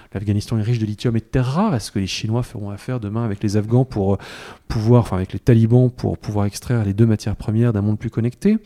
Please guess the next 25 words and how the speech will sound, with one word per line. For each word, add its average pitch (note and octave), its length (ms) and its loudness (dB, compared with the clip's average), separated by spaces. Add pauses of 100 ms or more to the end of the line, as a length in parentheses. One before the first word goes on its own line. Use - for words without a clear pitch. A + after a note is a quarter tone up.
(440)
Euh, A2 180 4
donc A#2+ 380 2
voici D3+ 280 2
quels E3 120 2
sont - 140 0
les, B2+ 180 4
les, A2 140 0
les A2 180 2
véritables B2 720 2
impacts, B2+ 480 0
euh, G#2+ 120 2 (540)
les A#2 180 0
plus D#3+ 180 0
visibles. B2+ 640 0 (340)
Après, G3 380 4
bien G#2+ 160 4
évidemment, C3 480 2
euh, - 260 -6 (360)
ériger A#2+ 340 0
un B2+ 40 0
data G2+ 220 -4
center, F#3+ 380 -2
c'est - 200 -8
pas A2+ 140 -2
anodin. B2+ 400 0